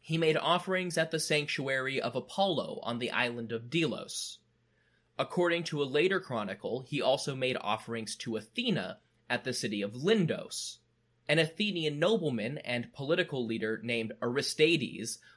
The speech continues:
was noted for being a compatriot of Datis. Even Datis's name worked its way into Greek culture with words like datismos and Aristophanes' reference to the Song of Datis.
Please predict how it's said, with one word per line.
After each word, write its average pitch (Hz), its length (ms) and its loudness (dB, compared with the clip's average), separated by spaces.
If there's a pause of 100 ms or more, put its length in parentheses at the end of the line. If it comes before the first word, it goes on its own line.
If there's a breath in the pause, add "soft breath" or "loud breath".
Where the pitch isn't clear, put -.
was 190 240 6
noted 190 340 2
for 190 120 2
being 123 360 0
a - 80 -4
compatriot 127 800 -2
of 120 160 -4
Datis. - 680 0 (400)
Even 214 320 2
Datis's 175 580 0
name 135 480 0
worked 131 280 -2
its 127 180 -4
way 123 180 2
into 120 180 -4
Greek 113 440 -6
culture 196 580 -4 (240 soft breath)
with 147 260 -4
words 156 300 2
like 139 300 -2
datismos 123 960 -2 (420 loud breath)
and 131 320 2 (400 soft breath)
Aristophanes' 156 840 2
reference 123 500 0
to 143 220 -2
the 139 80 -2
Song 156 440 0
of 131 140 0
Datis. - 680 -2